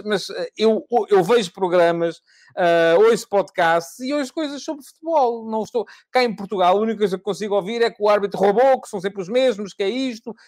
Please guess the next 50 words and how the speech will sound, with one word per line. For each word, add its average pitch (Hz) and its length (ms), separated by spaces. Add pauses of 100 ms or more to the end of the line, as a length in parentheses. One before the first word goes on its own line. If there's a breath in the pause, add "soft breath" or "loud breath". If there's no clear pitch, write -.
e 208 60
que - 80
são 202 120
os - 120
padres, 220 560
e 202 40
que - 60
são 196 140
as 160 100
missas, 233 640 (240 soft breath)
e 208 100
que - 100
são 196 400
os, 185 140
o 175 340
colinho 233 640
e 202 80
tal. 247 240
Pá, 269 120
não, 294 240
chega. 202 580 (420)
A - 40
sério. 190 520 (520)
Eu 240 80
já 247 120
vou 262 120
falar 233 240
dos 185 200
erros 180 320
e 175 80
houve, 196 380
infelizmente, 190 720
tivemos 185 420
erros, 175 340 (220)
e 175 80
tivemos 160 300
erros 165 240 (260)
graves 104 760
este 110 240
fim 110 100
de - 80
semana 101 260
na 92 120
arbitragem. - 560 (760)
Não 220 380
subscrevo 147 880
as 131 140
teorias 151 400
da 135 100
conspiração 110 920